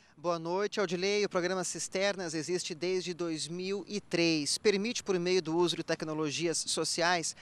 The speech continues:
as famílias que vivem no semiárido brasileiro, formado pelos nove estados do Nordeste e o norte de Minas Gerais,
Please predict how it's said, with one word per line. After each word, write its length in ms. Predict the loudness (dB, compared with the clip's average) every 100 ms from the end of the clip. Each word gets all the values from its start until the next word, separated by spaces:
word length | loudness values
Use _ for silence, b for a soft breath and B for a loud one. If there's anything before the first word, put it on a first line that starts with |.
| B B B B
as 160 | 2 4
famílias 420 | 4 4 2 0
que 120 | -2
vivem 420 | -2 0 2 0
no 120 | 0 -2
semiárido 600 | 2 2 4 2 2 0
brasileiro, 540 | 0 0 0 0 0
formado 440 | 0 0 4 4
pelos 320 | 4 0 0 2
nove 240 | 2 2
estados 540 | 0 2 4 4 0
do 60 | 0
Nordeste 600 | 0 0 2 2 2 -4 2
e 100 | 2
o 60 |
norte 380 | 4 4 4 4
de 100 | 2
Minas 200 | 0 0
Gerais, 440 | 2 4 4 0